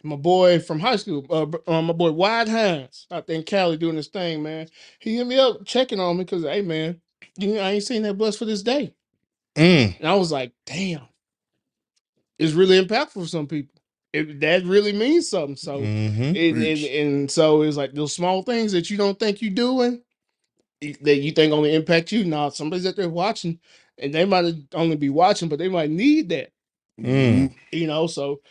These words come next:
Speaker 1: that's one of the
Speaker 3: Preach.
Speaker 1: things, I, reason I love Twitter, just that, mm, 'cause everyone knows me, very social person, uh, extreme extrovert. So it feels like I'm in a room with a bunch of my friends when I'm by myself.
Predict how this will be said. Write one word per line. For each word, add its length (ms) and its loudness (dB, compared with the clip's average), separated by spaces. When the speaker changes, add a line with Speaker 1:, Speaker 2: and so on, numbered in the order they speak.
Speaker 1:
that's 200 0
one 140 8
of 60 2
the 0 -
Speaker 3:
Preach. 60 2
Speaker 1:
things, 180 2
I, 200 -8
reason 300 4
I 140 2
love 300 2
Twitter, 280 -6
just 220 -8
that, 240 -4
mm, 220 -8
'cause 180 0
everyone 240 2
knows 180 0
me, 320 -2
very 200 -2
social 500 -4
person, 540 2
uh, 240 -12
extreme 440 2
extrovert. 600 0
So 360 -4
it 180 0
feels 280 4
like 120 4
I'm 120 -2
in 60 -2
a 60 -2
room 220 2
with 100 -4
a 40 -12
bunch 220 -4
of 60 -12
my 140 -12
friends 460 -10
when 120 -8
I'm 120 -4
by 120 -4
myself. 420 -6